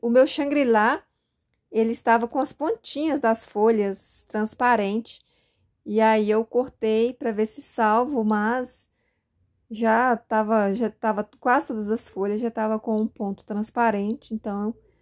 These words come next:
é bem difícil. Quando é mudinha pequena assim, elas não aguentam mesmo o excesso de água. Quanto mais lenhoso fica o caule da planta, mais ela aguenta ficar ao tempo. Como essa calhagêntia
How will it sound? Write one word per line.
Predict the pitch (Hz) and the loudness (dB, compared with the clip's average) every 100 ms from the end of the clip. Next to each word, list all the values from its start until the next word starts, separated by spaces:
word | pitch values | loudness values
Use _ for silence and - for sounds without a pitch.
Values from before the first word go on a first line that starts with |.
| _ _ _ _ - | _ _ _ _ -8
é | 202 | -6
bem | 180 208 | 0 0
difícil. | 214 262 - 233 214 - - 220 214 208 - _ _ | 2 -2 0 0 0 -2 -6 -2 0 -2 -8 _ _
Quando | - 208 196 202 | -6 -4 0 2
é | 202 208 | 0 0
mudinha | 208 208 208 208 | -4 -2 -2 -4
pequena | 220 - 214 202 208 | -6 -8 -8 -4 -6
assim, | - 196 | -8 -8
elas | 190 196 214 | -4 -4 -2
não | 196 | 0
aguentam | 214 202 196 202 | 0 0 -2 -2
mesmo | 262 220 185 180 196 - | -2 0 -2 -4 -12 -12
o | 185 | -10
excesso | 190 - 196 - | -8 -10 -14 -14
de | - 226 | -2 0
água. | 196 175 180 202 _ _ _ _ _ _ | 2 -2 -8 -14 _ _ _ _ _ _
Quanto | - 233 277 | 0 2 2
mais | 262 254 277 | 4 4 4
lenhoso | 302 277 247 226 240 226 | 2 4 4 6 4 2
fica | 233 233 214 | -4 -4 -6
o | 226 | -8
caule | - 214 214 | -6 -2 -2
da | 202 202 | -2 -6
planta, | 196 208 214 233 269 | -6 -4 -4 -2 -2
mais | 214 214 240 262 277 262 - - - _ _ _ _ | 0 2 2 0 -2 -6 -12 -14 -16 _ _ _ _
ela | - 214 | -2 2
aguenta | 226 190 202 208 | 2 2 -2 -4
ficar | - - 214 | -12 -6 -2
ao | 220 | -2
tempo. | 226 190 180 _ | -2 -8 -8 _
Como | - 220 233 | -4 0 4
essa | 233 226 247 | 4 2 -2
calhagêntia | 240 226 214 208 190 208 226 262 233 | -4 0 2 0 0 0 0 -2 -6